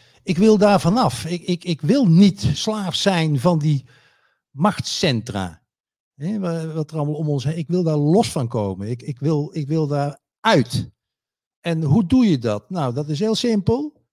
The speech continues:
Goed te luisteren en je open te stellen voor wat ik vertel. Want mij is mij ook dit verteld. En dat heeft mij enorm veel energie gegeven. Kijk,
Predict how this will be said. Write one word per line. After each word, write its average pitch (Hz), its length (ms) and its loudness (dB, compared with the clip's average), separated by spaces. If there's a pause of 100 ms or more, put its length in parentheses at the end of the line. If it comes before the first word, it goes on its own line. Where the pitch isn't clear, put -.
(120)
Goed - 240 -2
te 185 100 -2
luisteren 214 680 -4
en 175 340 -6 (100)
je 143 180 -6
open 208 300 0
te - 100 -14
stellen 202 460 -4
voor 170 140 -6
wat 170 280 -4
ik 151 160 -8
vertel. 147 340 -6
Want 160 320 -10
mij 180 240 -8
is 131 100 -10
mij 131 220 -10
ook 151 140 -10
dit 170 160 -8
verteld. 180 460 -8
En 156 200 -8 (300)
dat 165 120 -8
heeft 208 220 -4
mij 196 220 -4
enorm 226 440 2
veel 202 280 -2
energie 185 560 -4
gegeven. 117 400 -8
Kijk, 151 340 -6